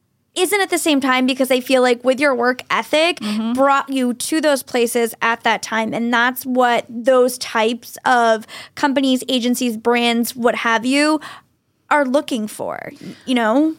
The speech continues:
Speaker 2: I think about that often. Is, is the success that someone has, is it due to luck, or is it due to,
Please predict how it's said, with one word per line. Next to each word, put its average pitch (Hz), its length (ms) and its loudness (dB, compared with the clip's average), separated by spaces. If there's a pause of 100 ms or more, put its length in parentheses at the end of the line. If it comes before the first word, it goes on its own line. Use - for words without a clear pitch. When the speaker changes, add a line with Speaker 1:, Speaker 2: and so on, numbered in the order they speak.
Speaker 2:
I 277 260 0
think 220 220 -2
about 196 180 2
that 180 160 0
often. 160 520 0
Is, 185 600 0
is 190 520 2
the 196 260 2
success 208 720 -2
that 285 180 -4
someone 190 380 0
has, 160 540 0
is 180 240 -2
it 170 260 0
due 190 220 0
to 190 120 2
luck, 165 600 0
or 190 200 2
is 180 140 0
it 175 160 -4
due 170 400 0
to, 170 880 2